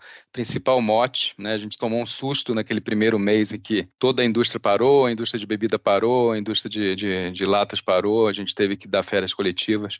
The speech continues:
Mas a gente, é, a gente colocou, ó, a gente vai passar por todas as medidas e vamos buscar a proteção dos empregos. E isso se mostrou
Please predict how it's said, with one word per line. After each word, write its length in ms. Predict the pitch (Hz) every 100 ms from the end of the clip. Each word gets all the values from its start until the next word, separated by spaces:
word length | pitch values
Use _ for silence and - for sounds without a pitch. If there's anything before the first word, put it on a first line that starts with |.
| -
Mas 220 | 110 113
a 80 | 120
gente, 1000 | 117 127 123 - 131 127 127 127 123 120 101
é, 640 | 113 113 110 104 101 82
a 60 | 104
gente 240 | 113 110
colocou, 440 | 139 123 117 117 98
ó, 120 | 92
a 360 | 78 101 -
gente 200 | 107 117
vai 140 | 120 117
passar 320 | 127 - 123
por 180 | - 107
todas 400 | - 147 147 139
as 100 | 131
medidas 800 | 131 107 110 123 131 131 - - _ _ _ 117
e 40 |
vamos 680 | 101 120 123 123 117 - -
buscar 240 | 113 -
a 40 | 117
proteção 440 | 117 120 - 117
dos 140 | 110 117
empregos. 500 | 123 95 90 92 107
E 60 | 117 120
isso 140 | 127
se 100 | -
mostrou 580 | 139 131 - 131 135 131